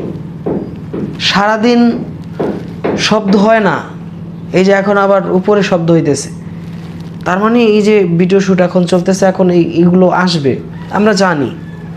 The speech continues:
আমি ভালো কাজ করতে শুরু করব, বাধা আসবেই। এজন্য কি থেমে যাব ভাই? আমি থেমে যাব? তা তুমি এখন অশান্তিতে আছো, তোমার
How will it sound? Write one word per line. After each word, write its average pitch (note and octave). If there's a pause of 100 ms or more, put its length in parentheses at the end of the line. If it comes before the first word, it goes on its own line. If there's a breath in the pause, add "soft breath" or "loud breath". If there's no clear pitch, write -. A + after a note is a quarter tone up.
(180)
আমি F3
ভালো E3+
কাজ G3+
করতে G#3
শুরু G3
করব, G3+
বাধা F#3+
আসবেই। E3 (880)
এজন্য A3
কি A#3
থেমে A3+
যাব A3
ভাই? D#3
আমি C#3+
থেমে F#3+
যাব? G3 (1300)
তা E3
তুমি A3
এখন G#3
অশান্তিতে F#3
আছো, C3+ (1800)
তোমার D#3